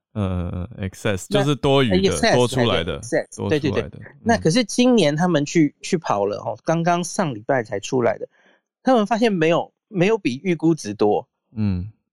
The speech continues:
Speaker 2: 嗯，嗯，就是整个这个冬天英国是压下来的。
Speaker 1: 嗯，嗯，嗯。
Speaker 2: 这很明显，相对于上个冬天，呃，医疗系统没有遭，遭遇到这么大的，呃，那个影响。
Speaker 1: 嗯。
Speaker 2: 然后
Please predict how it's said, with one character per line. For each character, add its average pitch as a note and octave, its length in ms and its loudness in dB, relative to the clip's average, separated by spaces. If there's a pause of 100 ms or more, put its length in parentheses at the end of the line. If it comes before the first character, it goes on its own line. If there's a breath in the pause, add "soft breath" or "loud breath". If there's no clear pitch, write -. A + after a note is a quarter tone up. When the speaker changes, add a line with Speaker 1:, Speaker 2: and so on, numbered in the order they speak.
(340)
Speaker 2:
嗯， - 160 4
嗯， C3+ 260 0
就 F#3 120 2
是 G3 200 2
整 A#2 300 -2
个 C3 120 2
这 G#3 100 -2
个 F3+ 140 2
冬 F3 220 0
天 E3 200 0
英 F#3 140 0
国 F3 140 0
是 E3 120 0
压 D3 220 2
下 B2+ 280 -2
来 - 220 -12
的。 - 140 -18 (140)
Speaker 1:
嗯， F#2 240 -4
嗯， F2+ 180 -4 (220)
嗯。 E3+ 80 -4
Speaker 2:
这 F3 160 2
很 D#3 180 0
明 E3 160 4
显， D3+ 260 2 (260)
相 G3 300 0
对 G3 180 4
于 D3 40 0
上 D3+ 280 -2
个 B2+ 100 0
冬 C3+ 200 -2
天， C3 320 0 (440)
呃， D#3 160 0
医 F3 100 0
疗 E3+ 100 6
系 D3+ 140 0
统 C3+ 100 0
没 B2+ 160 0
有 D3 220 2
遭， C#3+ 340 0 (160)
遭 D3+ 260 0
遇 D3+ 140 -2
到 C3+ 160 0
这 C3 140 -14
么 A#2+ 140 -4
大 G#2 260 -2
的， - 240 -12 (480)
呃， B2+ 320 -2 (100)
那 C#3 140 -4
个 A#2+ 300 -2 (540)
影 C#3 200 2
响。 C#3+ 360 0
Speaker 1:
嗯。 G2 280 -2 (140)
Speaker 2:
然 - 100 0
后 C3+ 480 2